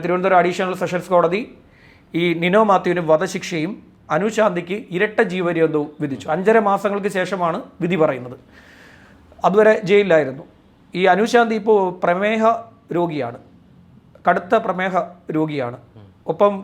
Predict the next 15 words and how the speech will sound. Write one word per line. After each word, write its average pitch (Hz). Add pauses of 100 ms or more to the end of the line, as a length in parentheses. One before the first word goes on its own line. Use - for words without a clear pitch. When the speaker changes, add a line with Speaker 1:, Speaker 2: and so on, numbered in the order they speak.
(160)
Speaker 1:
കണ്ണിൻ്റെ 202 (100)
കാഴ്ച 180 (540)
നഷ്ടപ്പെട്ടുകൊണ്ടിരിക്കുകയാണ്. 131 (560)
കാഴ്ചയ്ക്ക് 180 (120)
അവർക്ക് 175 (100)
ക-, 165
കണ്ണിന് 196 (480)
പിന്നെ 175 (280)
മുപ്പത് 196
ശതമാനം 185
കാഴ്ചയേ 151
ഉള്ളൂ. 113
Speaker 2:
ഉം, 107 (100)
ഉം. 107 (480)
Speaker 1:
ജയിലിലൊക്കെ 190